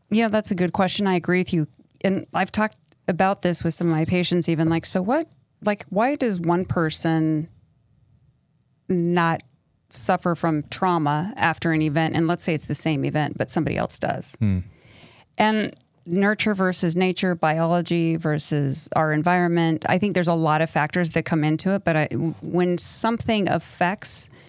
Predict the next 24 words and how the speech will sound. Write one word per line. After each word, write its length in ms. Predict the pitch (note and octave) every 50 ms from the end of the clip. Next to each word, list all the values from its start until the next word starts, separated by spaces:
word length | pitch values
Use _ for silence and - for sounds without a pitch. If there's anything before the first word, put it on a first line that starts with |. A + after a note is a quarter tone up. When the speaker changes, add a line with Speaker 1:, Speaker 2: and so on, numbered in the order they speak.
| - - - _ -
Speaker 1:
your, 640 | - F3+ F#3 F3+ F3 F3 F3 E3+ E3+ F3 F3 - - _ _ _
um, 300 | - F3+ F3 E3 D#3 D#3
personal 480 | - - - - - - G3 F3 D#3+ E3
functioning 720 | - - - F3 F3 F3 - - G3+ G3 F#3+ G3 G3+ G3+ -
to 160 | - - G3
a 40 | F3
point 380 | - - - F#3 F3 F3 E3+ -
where 240 | - E3+ E3 D#3+ -
it 220 | - E3+ E3 D#3
is, 320 | E3 D#3+ D#3 D3 D3+ - - - -
um, 440 | E3 D3+ D3 C#3+ C#3+ C#3 D3+ - - - - _ _ _ _ _ _ _ _ _ _ _ _ _ _ _ _ _ _ _ - - - - - -
number 360 | C#3 - F3+ F3+ E3 D#3+ F3
one, 200 | E3+ F3+ E3 D#3+
distressing, 760 | D3+ D3 - - - D3+ D3 D#3+ - - A3+ A3+ A#3+ A#3+ A#3 -
and 100 | - E3+
it 80 | E3 F3+
affects 440 | F3 - - E3+ - - - - E3+
your 220 | D#3+ D#3+ D#3 D#3
cognitive, 800 | - - - E3+ D#3 D#3+ D#3 D#3+ D#3+ D3+ D#3+ D#3+ D#3 C#3+ D#3 - - - - - - - - _ _ _ _ _ _ _ _
um, 480 | F3+ E3 D#3 D3+ D3 D3 - - D3+ D#3 - _ _ _ _ -
dis-, 180 | E3 E3 D#3 - - _ _ _ - _ _
abilities, 640 | - E3+ D3 F3 E3+ E3+ F3 F3 F3+ F3+ F#3+ F3+ E3
your 80 | E3 E3
decision-making, 1160 | D3 D#3+ D#3+ - - F#3 D#3+ F3 F3 E3+ E3 E3 D#3+ - - E3 D#3+ D#3+ D#3 D3+ D#3 D3+ D3